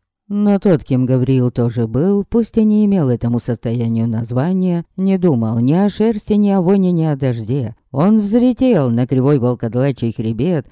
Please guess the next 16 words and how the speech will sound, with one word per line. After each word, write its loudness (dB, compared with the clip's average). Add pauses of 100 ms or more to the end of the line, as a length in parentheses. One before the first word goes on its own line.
и -2
стиснул -2
коленями 0
шею, -4 (120)
деловито 2
ухватил 2
за -2
ухо, -6 (100)
потянулся, 0
так -2
что -2
собственное 0
тело -2
Гавриила -2
опасно -2
захрустело. -6